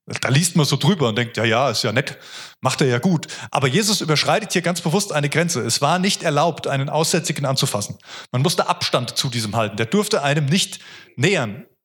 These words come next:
weil der war unrein in der jüdischen Kultur. Im jüdischen Glauben war man unrein, wenn man Aussatz hatte. Und deswegen war es eigentlich nicht, nicht okay, dass der zu Jesus kommt und alle hätten gesagt, "Jesus, halt,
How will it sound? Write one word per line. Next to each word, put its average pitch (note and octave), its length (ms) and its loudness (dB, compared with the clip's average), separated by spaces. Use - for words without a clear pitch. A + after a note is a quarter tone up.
weil C#3 160 2
der E3 140 2
war E3+ 160 0
unrein C#3 720 2
in D#3+ 320 2
der D3 100 2
jüdischen D#3 320 2
Kultur. E3 320 2
Im B2+ 60 -2
jüdischen E3 200 0
Glauben D#3+ 300 2
war D#3 100 2
man E3+ 120 0
unrein, B2+ 640 0
wenn C3 120 0
man D#3 140 2
Aussatz F3 400 0
hatte. A2+ 320 -4
Und C3 160 0
deswegen D3 400 2
war C#3 120 4
es E3+ 120 -2
eigentlich F3 340 0
nicht, - 400 0
nicht F#3 460 2
okay, G#3 360 2
dass D3 200 0
der D#3+ 200 2
zu A3+ 220 0
Jesus D3+ 380 2
kommt G3 340 -2
und - 260 0
alle G3 200 2
hätten G3 120 -2
gesagt, F3 280 0
"Jesus, F#3+ 280 2
halt, F#3 160 0